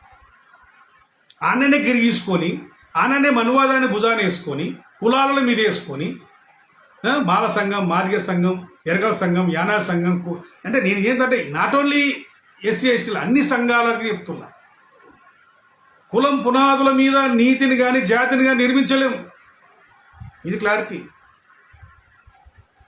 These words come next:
కాబట్టి అది మనం పక్కన వేసి ఒక బౌద్ధం అనే ఒక మా వర్గ పోరాటం,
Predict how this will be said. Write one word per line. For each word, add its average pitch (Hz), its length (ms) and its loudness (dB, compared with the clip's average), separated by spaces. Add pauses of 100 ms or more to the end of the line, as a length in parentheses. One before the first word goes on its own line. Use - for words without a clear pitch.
(380)
కాబట్టి 262 600 0 (280)
అది 247 600 0 (200)
మనం 240 220 0
పక్కన 262 360 0
వేసి 226 500 -2 (340)
ఒక 190 160 -2
బౌద్ధం 254 760 0
అనే 220 420 0
ఒక 175 500 -4
మా 165 420 -2 (440)
వర్గ 220 340 0
పోరాటం, 160 460 0